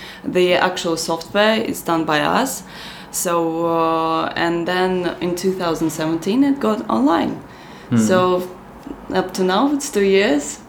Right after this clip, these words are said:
Speaker 1: We are growing really quickly. Uh, about a year ago, we had about ten year, ten people in the company. Now we have forty-six. So, and we're still growing. We changed the office from a small one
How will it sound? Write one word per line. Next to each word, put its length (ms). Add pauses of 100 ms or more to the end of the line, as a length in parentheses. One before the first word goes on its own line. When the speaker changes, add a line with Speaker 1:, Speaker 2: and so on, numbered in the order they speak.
(120)
Speaker 1:
We 280
are 220
growing 520
really 440
quickly. 640 (500)
Uh, 280
about 240
a 60
year 480
ago, 380
we 160
had 240
about 400
ten 300
year, 320
ten 280
people 640
in 120
the 100
company. 640
Now 240
we 140
have 260
forty-six. 720 (560)
So, 640
and 340
we're 80
still 260
growing. 480 (420)
We 260
changed 360
the 140
office 440
from 360
a 60
small 440
one 340